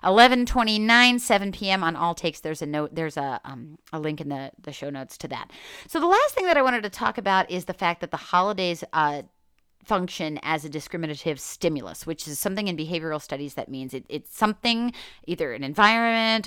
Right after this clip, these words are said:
or, or an event or something that elicits a behavioral response. So in the Holiday Survival Guide, which there's also a link to that in the show notes, um, you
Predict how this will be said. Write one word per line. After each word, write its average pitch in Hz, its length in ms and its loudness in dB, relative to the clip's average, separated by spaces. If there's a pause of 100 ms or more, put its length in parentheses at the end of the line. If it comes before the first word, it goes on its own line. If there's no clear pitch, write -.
or, 131 440 -4
or 131 200 -8 (120)
an 151 60 -10
event 214 420 6
or 143 100 -6
something 277 460 0 (320)
that 196 180 4
elicits 202 680 0
a 180 80 -4
behavioral 156 580 -6
response. 101 520 -14
So 170 400 2
in 247 180 0
the 247 60 2
Holiday 185 340 -2
Survival 170 480 2
Guide, 147 300 -4
which 156 220 -6
there's 160 240 -6
also 156 300 -4
a 147 40 -4
link 143 180 -6
to 147 80 -16
that 127 220 -10
in 143 100 -16
the 135 60 -14
show - 180 -16
notes, 247 320 -6 (480)
um, 160 260 -4
you 220 540 -4